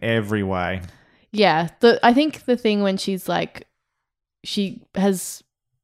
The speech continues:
Speaker 2: she's, they've gone through a bit of trouble and she moves out and then she eventually moves home. And this
Speaker 1: Yeah.
Speaker 2: is when they're in the hotel room, um, when she's chatting to McNulty and she's just like, "I don't even know if I wanna be back." And I think that's her problem, is that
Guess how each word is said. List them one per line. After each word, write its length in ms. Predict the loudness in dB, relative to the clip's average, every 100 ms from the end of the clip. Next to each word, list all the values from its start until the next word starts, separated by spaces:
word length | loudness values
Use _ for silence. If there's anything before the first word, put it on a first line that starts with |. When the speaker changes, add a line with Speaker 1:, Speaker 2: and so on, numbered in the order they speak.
| -16
Speaker 2:
she's, 200 | -14 -14 _
they've 140 | 2
gone 180 | 6 4
through 120 | 6
a 40 | 6
bit 120 | 6
of 60 | 0
trouble 400 | 0 4 6 4
and 180 | 2 -2
she 340 | -2 -2 -4
moves 240 | 2 4 4
out 120 | 2
and 100 | 0
then 80 | -4
she 120 | -2
eventually 320 | -2 -2 -4
moves 240 | -4 -4 -2
home. 280 | -2 -2
And 80 | -2
this 60 | -2
Speaker 1:
Yeah. 60 |
Speaker 2:
is 40 | 0
when 120 | 0
they're 100 | 0
in 80 | 0
the 80 | -2
hotel 340 | -2 -2 0
room, 260 | 0 -2 -6 -12 -20 -20 -12
um, 380 | -2 -2 0 -2
when 80 | -4
she's 160 | -4 -4
chatting 240 | -2 -2 -4
to 120 | -6
McNulty 680 | -6 -6 -6 -6 -4 -6 -6
and 140 | -6
she's 200 | -4 -6
just 140 | -6 -6
like, 140 | -6
"I 120 | -4 -2
don't 120 | -2
even 180 | 0 0
know 100 | 0
if 120 | -2
I 60 |
wanna 260 | -4 -2 -2
be 120 | -2
back." 580 | -4 -6 -8 -12 -18 -20 _ _ _ _ _ 0
And 100 | 2
I 60 |
think 220 | 4 2 4
that's 200 | 2 0
her 120 | -4
problem, 380 | 0 -2 -2 -4
is 160 | -4
that 300 | -4 -4 -6